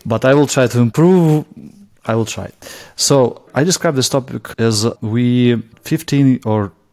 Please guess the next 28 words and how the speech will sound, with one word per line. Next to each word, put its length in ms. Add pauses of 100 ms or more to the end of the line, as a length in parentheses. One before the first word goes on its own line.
(100)
like, 180
tw-, 180
twenty 360
years 240
ago, 460 (100)
it 200
was, 340
uh, 40 (180)
normal 800
to 120
say 600 (360)
that 280
code 320
on 180
client 480
should 180
be 80
very 220
lightweight. 640
It 120
should 200
be 240
some 260
small 320
H 160
T 100
M 120
L 340